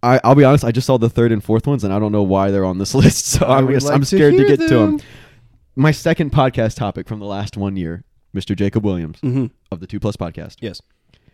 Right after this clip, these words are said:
Speaker 2: The one and only.
Speaker 1: Do you know why Andrew Jackson is on the twenty dollar bill? It's been a hot topic lately 'cause they're gonna replace Andrew Jackson. Do you know why Andrew Jackson is on the twenty dollar bill?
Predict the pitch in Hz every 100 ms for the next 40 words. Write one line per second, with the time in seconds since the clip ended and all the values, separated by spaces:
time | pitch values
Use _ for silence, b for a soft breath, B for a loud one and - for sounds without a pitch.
0 | _ _ _ - 117 101 82 - 123 131
1 | 160 139 104 104 107 107 107 107 98 107
2 | 101 92 90 - 87 85 80 76 78 151
3 | 156 170 165 151 135 101 80 87 101 98
4 | 107 104 - 107 98 95 90 87 82 -
5 | - _ 113 139 120 101 107 104 92 98
6 | 92 92 82 90 87 85 85 87 82 80
7 | 73